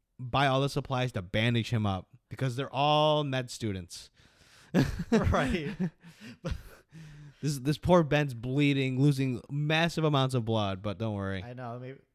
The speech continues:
Speaker 2: they should have went to the hospital.
Speaker 1: Maybe. Although, okay, maybe,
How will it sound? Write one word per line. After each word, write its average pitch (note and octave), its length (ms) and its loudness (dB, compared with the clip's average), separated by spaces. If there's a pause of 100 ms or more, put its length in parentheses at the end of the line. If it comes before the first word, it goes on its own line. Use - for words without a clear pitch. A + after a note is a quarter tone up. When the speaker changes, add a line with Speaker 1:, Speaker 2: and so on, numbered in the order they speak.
(100)
Speaker 2:
they C3 120 -14
should - 220 -18
have G#2+ 80 -14
went G#2 200 -18
to A2 160 -16
the F#2 80 -16
hospital. F#2 920 -16
Speaker 1:
Maybe. F#2 400 -4 (540)
Although, D3+ 380 -2
okay, G#2 580 -8 (120)
maybe, A#2+ 680 -4